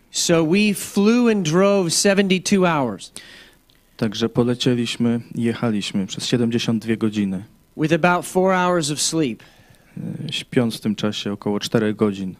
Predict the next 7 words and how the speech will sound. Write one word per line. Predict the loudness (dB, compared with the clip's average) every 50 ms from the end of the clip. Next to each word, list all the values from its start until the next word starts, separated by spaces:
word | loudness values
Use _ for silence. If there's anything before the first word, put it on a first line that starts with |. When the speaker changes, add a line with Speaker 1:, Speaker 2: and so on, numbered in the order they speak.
| _ _ _ _ _ _ _ _ _ _ _ _ _ _
Speaker 1:
To | -6 -6 0
bring | 2 2 2 2 2
those | 2 0 2 2 2
orphans | 2 2 0 -4 -6 -4 -2
home. | 0 0 0 -2 -4 -10 _ _ _ _ _ _ _ _ _ _ _ _
Speaker 2:
Aby | -4 -4 -2 2 2 2 2 0 -2 -8 _ _ _
przywieźć | -6 -2 -2 0 2 0 0 -2 -4 -8 -10